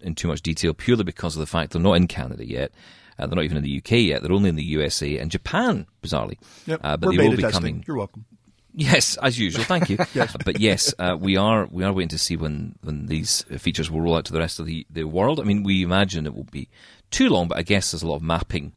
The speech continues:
Speaker 1: goes on to make this work. So, you know, they go as fast as they can, I guess. So that's coming, uh, into the Google Maps app. So if you've already got that, you'll get the updates when they come. Uh, Lazarillo is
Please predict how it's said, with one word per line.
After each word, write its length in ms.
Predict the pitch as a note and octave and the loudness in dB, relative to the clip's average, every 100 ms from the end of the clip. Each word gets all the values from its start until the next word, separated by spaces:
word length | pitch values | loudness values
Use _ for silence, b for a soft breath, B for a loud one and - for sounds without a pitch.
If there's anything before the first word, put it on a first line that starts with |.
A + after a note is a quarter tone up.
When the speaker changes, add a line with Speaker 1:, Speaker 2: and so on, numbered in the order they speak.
| _ - | _ -8
Speaker 1:
goes 180 | D#2 | 0
on 340 | F#2+ G#2+ D2+ - | 6 6 4 -4
to 120 | - | -2
make 140 | D#2 | -2
this 200 | C2 - - E2+ | -2 -6 -8 -4
work. 320 | E2+ - - | -2 -2 -2
So, 200 | - - B B B B B | -2 -2 B B B B B
you 80 | - | -6
know, 80 | A1+ | -6
they 80 | - | -4
go 100 | D2 | -2
as 80 | - | 0
fast 240 | - E2 - | 0 -2 -4
as 80 | |
they 80 | D#2+ | -8
can, 260 | D#2 A2 G#2 | -2 0 0
I 60 | |
guess. 240 | E2 D#2 - B B | 0 -2 -2 B B
So 140 | - | 0
that's 240 | B2 D#3 - | 2 2 2
coming, 400 | - C3+ C3+ C3+ | 0 0 0 -2
uh, 180 | G#2+ G#2 | 0 0
into 240 | - A#2 G2+ | 2 -2 -2
the 120 | F#2 | -2
Google 220 | F#2 F2+ | -2 -2
Maps 300 | F2 E2+ - - | 0 0 -4 -8
app. 260 | - D#3 - | -4 -4 -2
So 100 | - | -2
if 80 | G#2 | -2
you've 120 | F2 | 0
already 160 | F2+ E2+ | 0 2
got 220 | G#2+ F#2 | 2 2
that, 180 | A2+ D2+ | 0 -4
you'll 100 | E2 | -2
get 180 | F#2 - | 0 0
the 60 | |
updates 360 | D#2 - E2 - | -2 -2 -4 -4
when 60 | - | -6
they 80 | |
come. 300 | - - C3+ C3 B B - | -4 0 0 0 B B -6
Uh, 120 | G2 | -4
Lazarillo 760 | - B2 A2 G#2 A#2+ C3 D3 | 2 2 4 4 6 6 4
is 460 | G2 G#2 G2+ - - | 2 2 2 0 -2